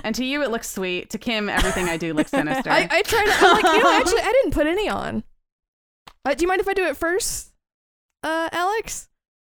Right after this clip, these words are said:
Speaker 2: Oh, um, Odette, do you mind?
Speaker 1: Be my guest.
Speaker 3: I'm just gonna put it on my skin and see what happens. Uh,
Speaker 1: It's just normal, super expensive sunscreen 'cause I'm rich.
Speaker 3: <laughs> Well,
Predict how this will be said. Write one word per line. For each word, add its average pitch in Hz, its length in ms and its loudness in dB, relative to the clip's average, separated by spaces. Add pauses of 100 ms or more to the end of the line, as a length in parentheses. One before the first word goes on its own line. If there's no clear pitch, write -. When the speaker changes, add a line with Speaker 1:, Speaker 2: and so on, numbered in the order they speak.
(180)
Speaker 2:
Oh, 370 340 -2
um, 277 320 0 (160)
Odette, 302 280 -2
do - 80 -4
you 294 40 0
mind? 285 360 -2 (340)
Speaker 1:
Be 190 100 -4
my 202 140 -2
guest. 233 240 -2
Speaker 3:
I'm 254 80 -2
just 269 100 -2
gonna 302 140 2
put 269 100 0
it 247 80 0
on 233 100 0
my 214 100 0
skin 214 260 -4
and 202 100 -2
see 226 80 -6
what 190 140 -4
happens. 214 680 -6 (680)
Uh, 202 340 -2
Speaker 1:
It's 240 140 -2
just 269 160 -2
normal, 220 440 0
super 208 360 -4
expensive 180 520 -6
sunscreen 202 540 -6
'cause 196 140 -6
I'm 165 240 -4
rich. - 400 -2
Speaker 3:
<laughs> - 0 - (3750)
Well, 403 240 -4